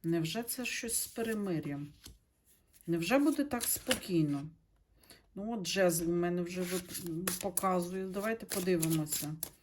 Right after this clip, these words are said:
Невже так спокійно? Невже це перемир'я просто? Просьба до перемир'я. Щось, щось, щось мені це не зовсім нравиться. Дуже аж, знаєте, ем,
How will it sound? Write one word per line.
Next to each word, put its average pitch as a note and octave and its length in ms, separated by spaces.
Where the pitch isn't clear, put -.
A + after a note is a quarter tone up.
Невже F3+ 360
так C4+ 200
спокійно? G3 600
Невже F3 320
це A3+ 140
перемир'я G3 760
просто? - 560
Просьба G3+ 500
до F#3+ 180
перемир'я. F3+ 840
Щось, - 340
щось, - 380
щось - 380
мені G#3+ 320
це G#3+ 140
не G3+ 140
зовсім D3+ 400
нравиться. C#3 480
Дуже F3 360
аж, C#3 200
знаєте, F#3+ 400
ем, E3 680